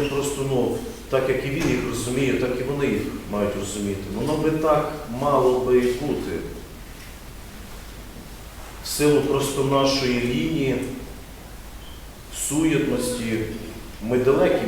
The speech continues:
від цих понять. Є різна аудиторія, звісно,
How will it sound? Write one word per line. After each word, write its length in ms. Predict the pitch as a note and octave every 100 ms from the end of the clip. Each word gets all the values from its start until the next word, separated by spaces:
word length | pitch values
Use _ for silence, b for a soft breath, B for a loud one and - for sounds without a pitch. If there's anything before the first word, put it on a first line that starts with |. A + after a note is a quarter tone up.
| A2
від 100 | -
цих 160 | A2
понять. 560 | A2 A#2 A#2+ D#3 E3 D#3+ - - - - - - - - - - - - A2
Є 80 | E3
різна 340 | F#3+ F#3+ D#3+
аудиторія, 680 | C#3+ C3+ C3+ C#3+ E3 D#3+ B2+ B2
звісно, 400 | B2 C3 B2+